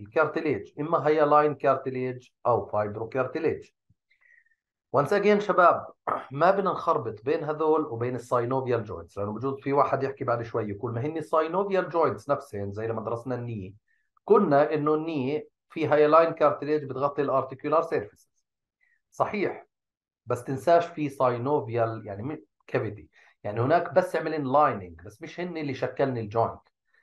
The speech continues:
آه، هون أنا بحكي إنه الكارتليج هو اللي عمل الجوينت،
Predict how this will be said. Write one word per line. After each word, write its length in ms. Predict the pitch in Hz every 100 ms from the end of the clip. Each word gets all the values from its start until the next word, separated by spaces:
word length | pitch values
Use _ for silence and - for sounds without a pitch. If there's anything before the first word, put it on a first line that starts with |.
| _ _ _ _ _ _
آه، 340 | 113 110 101 -
هون 600 | - 165 240 220 214 208
أنا 140 | 135 139
بحكي 360 | 175 - 160
إنه 140 | 147 131
الكارتليج 840 | - 139 - 131 151 185 202 131
هو 300 | 110 196 214
اللي 260 | 180 135
عمل 200 | 175 175
الجوينت، 560 | 175 160 135 139 104 -